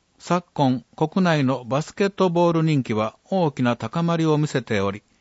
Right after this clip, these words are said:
Bリーグへの注目もますます増しています。そうした中、プロバスケットボールチームが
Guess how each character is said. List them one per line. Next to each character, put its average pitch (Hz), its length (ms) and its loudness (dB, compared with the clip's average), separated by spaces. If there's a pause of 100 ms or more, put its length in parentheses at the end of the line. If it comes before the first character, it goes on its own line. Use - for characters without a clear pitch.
(420)
B 185 280 0
リ 185 240 0
ー 139 40 -6
グ 135 140 0
へ 127 60 2
の 110 160 0
注 139 280 0
目 127 320 0
も 107 260 -2 (200)
ま 113 120 0
す 208 160 -2
ま 165 160 2
す 113 140 -6
増 101 160 0
し - 160 -10
て 143 180 0
い 127 80 2
ま 107 160 0
す。 - 340 -18 (1000)
そ 175 260 0
う 185 40 0
し - 100 -8
た 165 140 -2
中、 143 360 -4 (440)
プ 147 100 -2
ロ 185 120 2
バ 180 140 2
ス - 100 -14
ケ 180 120 0
ッ 175 40 -4
ト 165 180 2
ボ 160 220 4
ー - 20 4
ル 156 120 0
チ - 160 -4
ー 131 120 2
ム 107 120 0
が 92 180 -10